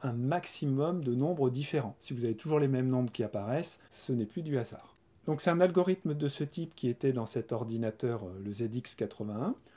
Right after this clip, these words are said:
Donc là, j'ai fait un petit programme en basique qui initialise la graine à un, donc c'est la position une, et on va lui demander d'afficher dix nombres aléatoires. Donc ça, ça s'appelle R N D sur cette machine. Donc si on lance ce programme,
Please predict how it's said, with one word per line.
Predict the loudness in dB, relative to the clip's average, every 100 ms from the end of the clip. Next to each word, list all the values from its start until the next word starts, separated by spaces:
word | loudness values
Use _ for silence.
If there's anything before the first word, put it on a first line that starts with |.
| -14 -6
Donc | 4
là, | 4
j'ai | 6 2
fait | 0
un | 0
petit | -4
programme | 0 0 4 4 4
en | 2
basique | 0 0 0 -2 -8 -20 -20 -20 _ _
qui | -4 0 0 0 -8 -2
initialise | 0 2 0 2 2 2 -2 -2 -4 -2
la | 2 4
graine | 4 4 4 4 2
à | -4 -6 0
un, | 2 2 0 -4
donc | -6 -2
c'est | -4
la |
position | 0 -2 -2 -4 -4 -4 0
une, | 0 0 -4 _ -20 _ _ 0
et | 2
on | 4
va | 4 4
lui | 4
demander | 4 4 4 4 4 2 -2 2
d'afficher | 2 2 -2 -4 0 0 0
dix | -6 -6 2 4
nombres | 4 2 0 2
aléatoires. | 2 2 0 -4 -6 -10
Donc | -12
ça, | -4 -4
ça | -2
s'appelle | -2 0 0 2
R | 2 2
N | 0
D | 2 2 0
sur | -6 -4
cette | -4 -2
machine. | -6 -8 -12 -20 _ _ _ _
Donc | 0 0
si | 6 8
on | 8
lance | 6 2
ce | 0
programme, | -4 -2 -4 0 0 0